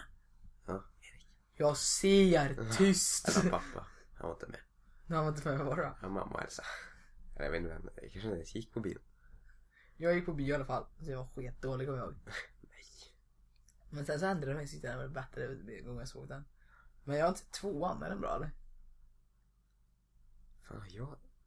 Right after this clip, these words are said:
Speaker 1: ja, den har jag sett.
Speaker 2: Den får vi se på.
Speaker 1: Ja, den är, just det, är ju den. Den är ju
Speaker 2: Det är den!
Speaker 1: Den är fan rätt brutal då, för att göra, vara en jävla barnfilm.
Speaker 2: Vadå, bö-, dödar de varandra och så?
Speaker 1: Ja, men typ.
Speaker 2: Va?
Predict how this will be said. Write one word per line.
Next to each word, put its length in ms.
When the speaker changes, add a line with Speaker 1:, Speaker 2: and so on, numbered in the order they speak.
Speaker 1:
ja, 100
den 220
har 100
jag 100
sett. 160
Speaker 2:
Den 180
får 60
vi 80
se 140
på. 160
Speaker 1:
Ja, 220
den 320
är, 260
just 280
det, 100
är 60
ju 80
den. 340
Den 120
är 40
ju 140
Speaker 2:
Det 120
är 100
den! 540
Speaker 1:
Den 140
är 80
fan 160
rätt 160
brutal 680
då, 100
för 220
att 60
göra, 300
vara 180
en 60
jävla 720
barnfilm. 600
Speaker 2:
Vadå, 160
bö-, 220
dödar 380
de 60
varandra 280
och 60
så? 60
Speaker 1:
Ja, 80
men 120
typ. 360
Speaker 2:
Va? 180